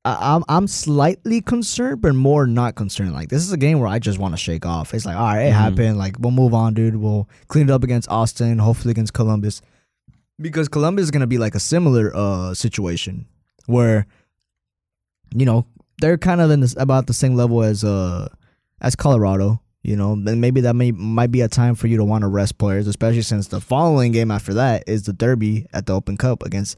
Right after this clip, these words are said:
Speaker 1: Carson. So
Speaker 2: Mm.
Speaker 1: I was like, all right, do we rest players? Do we not?
Speaker 2: Yeah.
Speaker 1: How can we learn from this experience for the next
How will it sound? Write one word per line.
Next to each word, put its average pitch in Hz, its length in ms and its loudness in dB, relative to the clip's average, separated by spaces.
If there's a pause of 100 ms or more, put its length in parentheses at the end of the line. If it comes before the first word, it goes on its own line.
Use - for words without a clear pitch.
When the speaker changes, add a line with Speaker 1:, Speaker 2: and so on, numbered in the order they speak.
(260)
Speaker 1:
Carson. 151 420 0 (280)
So 101 140 0
Speaker 2:
Mm. 120 40 4
Speaker 1:
I 123 60 4
was 120 120 0
like, 117 300 0
all 117 100 0
right, 92 200 -4
do 113 100 -2
we 131 100 2
rest 143 240 0
players? 160 300 2
Do 123 80 2
we 110 100 2
not? 131 380 2 (260)
Speaker 2:
Yeah. 90 300 -8 (140)
Speaker 1:
How 175 180 2
can 185 160 2
we 175 100 6
learn 156 200 6
from 160 160 4
this 160 120 4
experience 143 540 2
for 120 160 0
the 107 100 0
next 123 400 -2